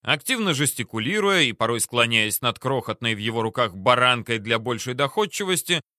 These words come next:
Полищук успевал и на дорогу глядеть, и машину вести вполне прилично. Я заметил, что молча улыбаюсь.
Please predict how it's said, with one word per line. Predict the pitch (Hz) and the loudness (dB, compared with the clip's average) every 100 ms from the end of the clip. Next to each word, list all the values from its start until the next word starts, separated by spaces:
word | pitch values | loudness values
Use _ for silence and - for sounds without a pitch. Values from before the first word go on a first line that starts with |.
| _ _ _ | _ _ _
Полищук | 190 226 - 269 | 2 2 0 -2
успевал | 196 - 151 135 135 | -2 -2 -2 2 2
и | 123 131 | 2 -2
на | 117 | -2
дорогу | 101 113 214 208 202 | 0 2 2 2 -2
глядеть, | 175 190 170 190 180 - | -2 -2 -2 -2 -4 -4
и | 220 | -2
машину | 226 175 117 113 110 | 0 -2 -4 -6 -4
вести | 104 92 - 113 | -4 -6 -4 -4
вполне | 107 - 117 113 151 | -4 -2 -2 0 -2
прилично. | - 113 101 101 - 107 101 90 _ _ _ _ _ _ _ _ - | -4 -6 -6 -10 -10 -8 -10 -10 _ _ _ _ _ _ _ _ -10
Я | 98 156 220 | -2 0 0
заметил, | 160 110 113 131 113 101 | -2 -2 -2 -4 -6 -8
что | - 107 98 | -10 -8 -8
молча | 98 127 120 - | -6 -6 -6 -10
улыбаюсь. | 98 95 98 90 92 69 - | -10 -10 -8 -8 -8 -8 -16